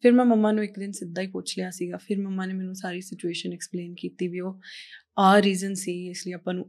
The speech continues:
ਆਹ ਕਰਨਾ ਪੈ ਗਿਆ। And ਉਸ ਤੋਂ ਬਾਅਦ ਮੈਨੂੰ ਹੌਲੀ ਹੌਲੀ ਸਭ ਪਤਾ ਲੱਗਿਆ। So ਹੁਣ ਜਦੋਂ ਮੈਂ ਸੋਚਦੀ ਹਾਂ ਵੀ ਅੱਛਾ ਆਹ ਰੀਜ਼ਨ ਸੀਗੀ ਤੇ ਸਾਡੇ ਪੇਰੈਂਟਸ ਨੇ ਸਾਡੇ ਤੱਕ ਕੁਛ ਪਹੁੰਚਣ ਵੀ ਨਹੀਂ ਦਿੱਤਾ, ਤੇ ਬਹੁਤ,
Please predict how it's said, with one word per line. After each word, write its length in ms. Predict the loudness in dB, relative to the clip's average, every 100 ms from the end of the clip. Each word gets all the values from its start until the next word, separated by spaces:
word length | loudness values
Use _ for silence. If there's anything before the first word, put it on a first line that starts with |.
| -6
ਆਹ 160 | -6
ਕਰਨਾ 320 | -4 -6 -6 -8
ਪੈ 240 | -8 -10
ਗਿਆ। 240 | -10 -12 -12
And 100 | -14
ਉਸ 120 | -10
ਤੋਂ 120 | -8
ਬਾਅਦ 280 | -4 -4 -2
ਮੈਨੂੰ 220 | -4 -4
ਹੌਲੀ 260 | -8 -10 -10
ਹੌਲੀ 200 | -10 -14
ਸਭ 200 | -12 -12
ਪਤਾ 280 | -12 -14 -14
ਲੱਗਿਆ। 340 | -14 -16 -18 -20 -20 -18 -16 -18 -18
So 540 | -18 -10 2 2 2 0
ਹੁਣ 160 | 0 2
ਜਦੋਂ 220 | 2 2
ਮੈਂ 120 | -2
ਸੋਚਦੀ 460 | -4 -4 -4 -6 -8
ਹਾਂ 80 |
ਵੀ 140 | -8 -10
ਅੱਛਾ 380 | -8 -6 -6 -8 _ _ _ _ _ _ _ _ _ _ _ _ _ _ _ _ 0
ਆਹ 200 | 6 8
ਰੀਜ਼ਨ 340 | 8 6 2 0
ਸੀਗੀ 420 | -2 -6 -8 -8
ਤੇ 220 | -2 0
ਸਾਡੇ 280 | 2 2 0
ਪੇਰੈਂਟਸ 520 | 0 0 0 -2 -4
ਨੇ 60 | 0
ਸਾਡੇ 360 | 2 2 0
ਤੱਕ 200 | -6 -8
ਕੁਛ 280 | -6 -6 -2
ਪਹੁੰਚਣ 440 | -2 -2 2 2
ਵੀ 80 | 2
ਨਹੀਂ 140 | 0 -4
ਦਿੱਤਾ, 440 | -4 -2 -2 -6 _ _ _ _ _ _ _ -10
ਤੇ 80 | -6
ਬਹੁਤ, 460 | -4 -2 -4 -6